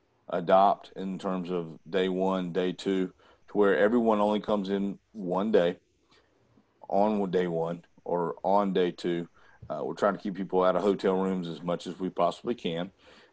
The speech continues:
and just how we can work through everything we've, the guidelines that we've got to socially, you know, government, you know, the government's told us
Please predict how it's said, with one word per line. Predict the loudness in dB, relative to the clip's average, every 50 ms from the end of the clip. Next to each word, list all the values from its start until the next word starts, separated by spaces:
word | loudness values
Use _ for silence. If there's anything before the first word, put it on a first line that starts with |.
| _ -12 -8
and | -4 -2 -2 -2 -2 -4 -6 -10 -14 _ _ _ _ _ _ _ _ _ -8
just | -4 -4 -4 -4 -6 -10 -12 -12 -12 -14 _ _ _ 0
how | 2 4 4
we | 4 4 2
can | -2 -4 -4 -6 -8 -12 -16 _ _ _ _ _ -20 -20 -20 -20 -20 _ _ -18 -12
work | -4 0 2 2 2 2 -2
through | -4 -2 0 2 4 4
everything | 4 4 2 0 -2 -4 -4 -2
we've, | 0 0 0 -2 -4 -6 -12 -14 -14 -14 -16 -18 -16
the | -12 -2
guidelines | 2 4 4 6 6 6 4 4 4 4 2
that | -2 -4
we've | -4 -2 0
got | 0 0 0 0
to | 0 0 0 0 -2 -4 _ _ -20 -20 -20 _ _
socially, | -20 -4 0 2 4 4 2 0 0 2 2 2 2 0 -2 -6 -12 -16 -12
you | -10
know, | -10 -10 -10
government, | -4 0 0 0 2 0 -2 -2 -4 -4 -6 -8 _ _ _ _ _ _ -20 -20 -18 -16
you | -14 -14 -12 -10 -8 -8
know, | -6 -8
the | -4
government's | 0 2 2 2 2 2 0 -2 -4 -8 -8
told | -2 2 2 2 2
us | 2 -2 -2 -6 -8